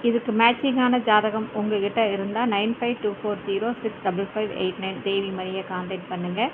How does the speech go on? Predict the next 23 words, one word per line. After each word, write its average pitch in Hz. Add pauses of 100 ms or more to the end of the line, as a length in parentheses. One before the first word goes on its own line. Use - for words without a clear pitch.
(500)
இந்த 226
சேனலை 247
புதுசா 240
பார்க்குறவங்க 196
வந்து 190 (420)
சப்ஸ்கிரைப் 240
பண்ணுங்க, 196
பெல் 208
ஐகானை 202
தட்டுங்க. 180 (420)
அப்பதான் 240
வந்து 220
நான் 214
போடுற 220
ஒவ்வொரு 220
வீடியோவும் 214
உங்களுக்கு 214
உடனுக்குடன் 208
கிடைக்கும். 185
நாடார் 226
சொந்தங்களுக்கு 196
அன்பு 185
வேண்டுகோள் 185